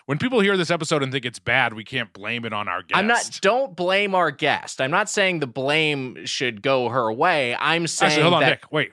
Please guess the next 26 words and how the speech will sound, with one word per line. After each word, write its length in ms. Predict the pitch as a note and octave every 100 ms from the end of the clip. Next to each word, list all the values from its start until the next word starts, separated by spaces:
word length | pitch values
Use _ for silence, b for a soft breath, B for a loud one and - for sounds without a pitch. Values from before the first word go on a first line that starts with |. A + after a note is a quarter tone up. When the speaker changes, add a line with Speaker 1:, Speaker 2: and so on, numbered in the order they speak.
| -
Speaker 1:
Nick, 180 | D#3 F#2+
what, 100 | A#2
what 120 | C#3+
are 20 |
we 80 | A2
doing? 320 | C#3+ F2+ D2+ _ -
Blame 240 | A#3+ G#3+
the 80 | B2+
guest. 560 | G2 F2 G#2+ - - - -
Speaker 2:
Well, 120 | G#3+
you 100 | A3+
can 140 | C#4+
blame 260 | A3+ C#4 C#4+
the 100 | G3+
guest 400 | F3+ D3+ G#2+ -
if 120 | A2+
you 80 | B2+
want. 260 | D#3+ G2+
If 80 | F#2
you 60 | C3+
don't 160 | F3
like 260 | A#2 C#3 -
it, 240 | F2+ G#2 _ _ -
don't 160 | A3+
unsubscribe, 840 | A3+ F#3+ C#3 A2 C#3+ E3+ E3 F2+
please. 640 | G2+ E3+ C#3 F2+ F2 -